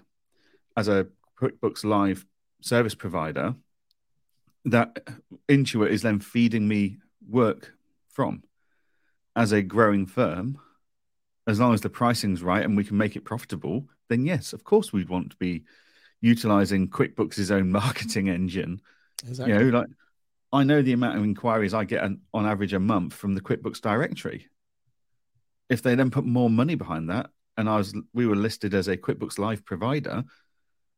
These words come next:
Speaker 1: then yeah, of course we'd want some of that. And, you know, there's a s-, a slice of pie to be had. So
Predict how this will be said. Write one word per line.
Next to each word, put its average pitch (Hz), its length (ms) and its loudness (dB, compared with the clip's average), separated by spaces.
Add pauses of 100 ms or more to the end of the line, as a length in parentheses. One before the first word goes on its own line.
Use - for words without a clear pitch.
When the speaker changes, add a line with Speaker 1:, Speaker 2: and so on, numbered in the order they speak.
(140)
Speaker 1:
then 113 140 2
yeah, 175 220 2
of - 140 -12
course 214 260 4
we'd 95 120 2
want 87 240 -6
some 95 160 -6
of 78 80 -8
that. 76 200 -4 (500)
And, 113 420 2
you 131 120 4
know, 95 60 6
there's 101 140 4
a - 20 0
s-, - 180 -4 (200)
a - 40 -4
slice 117 320 0
of 107 100 -8
pie 113 200 0
to - 100 -10
be 113 100 -2
had. 127 320 0 (1160)
So 131 300 8